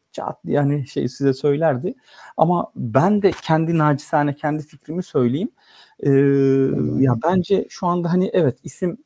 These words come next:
Speaker 1: bir nebze, e, şey yapıyor, e, akılda kalıcı bir şey, e, olabiliyor ama tek başına isimle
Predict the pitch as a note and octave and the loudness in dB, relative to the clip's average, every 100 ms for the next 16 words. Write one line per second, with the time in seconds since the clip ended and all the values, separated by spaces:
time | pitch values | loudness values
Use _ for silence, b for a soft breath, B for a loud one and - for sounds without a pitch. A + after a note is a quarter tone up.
0 | _ _ F3+ C#3 A2+ C#3 F3+ - C3 B2 | _ _ 2 2 2 0 0 0 2 4
1 | B2+ B2+ C3 D#3+ C3+ - A2+ A2+ - A#2 | 4 2 0 0 0 0 -4 -2 0 0
2 | A2+ A#2 - - B2 A#2+ D#3+ - - - | 2 0 -2 -4 -4 0 -2 -2 -4 0
3 | C3 B2 B2+ B2 - D#3 D3+ - A#2+ A#2+ | 2 2 -2 -4 -2 -2 -2 -2 0 2
4 | A#2+ A#2+ - C#3+ C#3+ C#3+ D3 B2+ D3 C#3+ | 2 0 0 0 2 0 0 2 2 -2
5 | b b b - - - C3+ D3 B2+ - | b b b -6 -2 -2 -2 -2 -4 -2
6 | C3 C3+ F3 | 0 2 0